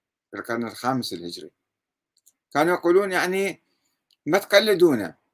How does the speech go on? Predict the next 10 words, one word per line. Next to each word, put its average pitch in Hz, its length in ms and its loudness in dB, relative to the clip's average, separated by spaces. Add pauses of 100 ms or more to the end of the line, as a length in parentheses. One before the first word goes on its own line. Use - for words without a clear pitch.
(840)
ما 131 140 0
تقلدون 175 500 4
المجتهد، 127 640 -4
لازم 135 460 2
نجتهد 170 480 -4
إحنا 110 300 -12 (1160)
حتى 139 340 0
نميز 143 800 2
الأحكام 127 680 -2
وال-، 98 340 -10